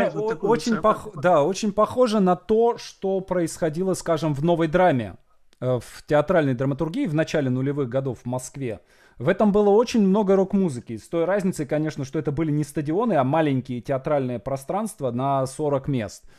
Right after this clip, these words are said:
Speaker 2: Да, но это т-, то же самое, т-, те же самые, мне это напомнило вологодские Сейшина, где в какой-нибудь школе или в П Т У ты приходишь, и там сидит какая-то группа, играет три песни, да, потом, э, приходит директор, выключает все и всех выгоняет.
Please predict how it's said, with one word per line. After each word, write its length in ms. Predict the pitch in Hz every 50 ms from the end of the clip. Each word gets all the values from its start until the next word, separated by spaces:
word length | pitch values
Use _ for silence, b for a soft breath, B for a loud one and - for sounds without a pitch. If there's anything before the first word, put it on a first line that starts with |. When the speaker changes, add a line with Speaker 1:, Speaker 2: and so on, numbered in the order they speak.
| b b b b b b b b
Speaker 2:
Да, 240 | - 117 139 190 208
но 220 | 170 139 143 160
это 160 | 202 202 214
т-, 260 | 190 - _ - 180 170
то 160 | 165 - 202
же 120 | 190 208 190
самое, 360 | - 226 208 202 196 180 170
т-, 160 | - - 165
те 160 | 135 - 202 208
же 100 | 208 220
самые, 480 | - - 226 226 220 214 190 185 175
мне 300 | 156 147 160 175 214 262 254
это 220 | - 220 196 180
напомнило 560 | - 180 170 175 - 226 233 233 214 196 175 170
вологодские 640 | 139 170 175 180 185 180 196 185 190 - - 165 147
Сейшина, 640 | - - 165 156 - - 185 180 202 226 233 240 -
где 340 | - 135 127 123 139 170 165 147
в 100 | - -
какой-нибудь 400 | - 151 147 170 156 151 139 -
школе 380 | - - - 175 190 185 170
или 120 | 147 139 131
в 80 | 135 -
П 100 | 147 139
Т 120 | - 151
У 160 | 151 160 196
ты 120 | - - 139
приходишь, 540 | - 143 135 131 - 180 175 156 139 -
и 40 | -
там 260 | 117 - 143 135 127
сидит 260 | - - 139 135 139 -
какая-то 320 | - 131 - 143 - 143
группа, 400 | 127 127 143 160 156 - 139 127
играет 360 | 117 107 131 139 135 127 -
три 120 | - 131 127
песни, 480 | - - 151 156 151 - 131 113 104 B B B B B B B B B B B
да, 260 | - 117 131 143 139
потом, 480 | 131 135 127 - - 147 139 135 123 120
э, 320 | 131 127 120 120 120 117
приходит 380 | - - 139 135 151 135 131 110
директор, 380 | 135 139 151 139 - - 123
выключает 580 | 113 120 117 - 131 117 - 147 139 139 123 -
все 160 | - - 127
и 60 | 117 113
всех 240 | - - 139 127 131
выгоняет. 600 | 131 113 135 131 127 117 107 98 92 87 _